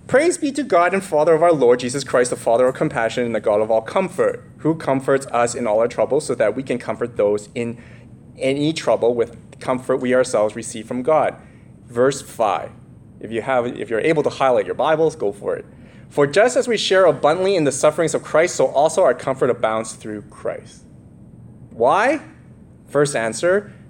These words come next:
<laughs> because Jesus suffered, and since we made the decision to follow him, being disciples of Jesus,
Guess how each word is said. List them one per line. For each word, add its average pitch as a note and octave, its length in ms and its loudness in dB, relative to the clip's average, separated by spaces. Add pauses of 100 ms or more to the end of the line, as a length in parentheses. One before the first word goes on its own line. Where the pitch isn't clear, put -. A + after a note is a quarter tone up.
(380)
<laughs> - 0 - (600)
because B2+ 300 0
Jesus C3 320 -2
suffered, A2+ 440 -2 (260)
and A2 140 -8
since A2+ 240 -10
we F#3+ 240 0
made D#3 200 0
the C#3 60 -2
decision A#2+ 360 -4
to A2+ 60 0
follow C#3 400 2
him, G#2 220 -6 (420)
being D#3 200 0
disciples F3+ 480 2
of F#3 80 -2
Jesus, G3 480 -2